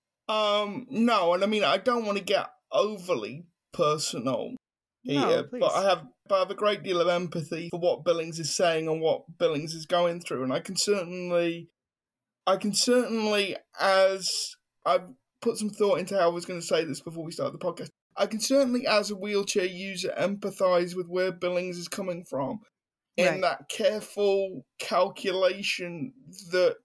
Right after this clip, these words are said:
Speaker 1: society requires you to make between your own ambitions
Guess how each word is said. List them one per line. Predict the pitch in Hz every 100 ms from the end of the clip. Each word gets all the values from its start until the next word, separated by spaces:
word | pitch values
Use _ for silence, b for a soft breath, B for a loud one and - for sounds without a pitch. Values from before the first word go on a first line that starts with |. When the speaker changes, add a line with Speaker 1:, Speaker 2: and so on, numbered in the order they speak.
| _ _ _ _ -
Speaker 1:
society | - 196 - 220 233 240 247 233
requires | 196 - 208 202 190 190 185
you | 185
to | -
make | 185 190 185 - -
between | 180 - 185
your | 180 180
own | 190 196
ambitions | 185 180 170 185 - 175 170 170 160